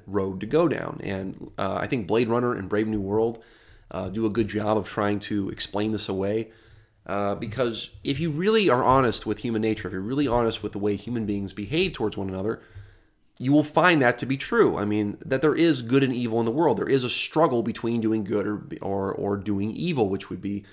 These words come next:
uh, more selfish pursuits and, and only, uh, you know, thinking the world revolves around myself, or maybe a few people, select people, and, you know, telling the other people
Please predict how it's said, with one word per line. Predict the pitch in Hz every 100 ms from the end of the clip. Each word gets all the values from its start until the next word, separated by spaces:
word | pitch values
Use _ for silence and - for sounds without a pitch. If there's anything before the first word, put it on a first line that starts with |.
| - - -
uh, | -
more | 101 104 101
selfish | - 123 117 117 -
pursuits | - - 117 107
and, | - 98
and | - 95 - -
only, | 117 117 110 - - -
uh, | 92 95 - - -
you | -
know, | 53 - _ -
thinking | - 147 131
the | 120
world | 110 113
revolves | 107 104 107 104
around | 101
myself, | 98 - 131 131 -
or |
maybe | 104 107
a | 107
few | - 107
people, | 104 127 113 107
select | - 110 -
people, | 117 110 110 - - -
and, | 104 101 95 - -
you | 107
know, | 95
telling | - 123 107
the | 104 104
other | 135 143 117
people | - 110 101 92